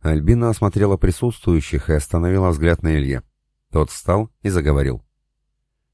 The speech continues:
В свое время мы сделали выбор, с которым живем до сих пор. Теперь время другое,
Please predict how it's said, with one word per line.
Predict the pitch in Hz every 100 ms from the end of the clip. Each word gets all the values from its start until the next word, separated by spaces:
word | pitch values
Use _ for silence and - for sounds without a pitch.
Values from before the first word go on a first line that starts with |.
| _
В |
свое | - 90 95 95
время | 92 104 98
мы | 90 92
сделали | 78 92 90 76
выбор, | 71 69 69 -
с | -
которым | - 78 85 80
живем | 73 78 82
до | 71
сих | - -
пор. | 71 - _ _ _ _ _ _
Теперь | - 76 82 82
время | 85 82 80
другое, | 85 82 76 65